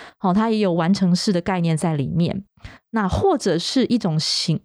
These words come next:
呃，形容词的感觉在里面。所以说，这是一部处理，呃，环境问题的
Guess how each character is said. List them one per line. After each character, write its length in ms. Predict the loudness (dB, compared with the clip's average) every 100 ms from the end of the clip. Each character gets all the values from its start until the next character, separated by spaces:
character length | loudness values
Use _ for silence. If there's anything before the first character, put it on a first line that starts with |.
| 0
呃， 140 | 0
形 300 | 2 2 2
容 240 | 4 2
词 420 | 0 -4 -4 -2 0
的 140 | 0
感 260 | -2 -6 -4
觉 160 | -2
在 160 | 0 0
里 140 | 0
面。 140 | -2 0
所 120 | 0
以 40 |
说， 100 | -2 -4 -20 _ -4
这 140 | -2
是 220 | 0 0
一 100 | 0
部 260 | 2 0 0 -4 -20 _ _
处 420 | -6 0 2 2
理， 280 | 2 0 -4 -2
呃， 260 | 0 0 -4 _ _ _ _ _ _ _ -4
环 140 | 0
境 160 | 2 2
问 120 | 0
题 140 | -2
的 320 | -4 -4 -6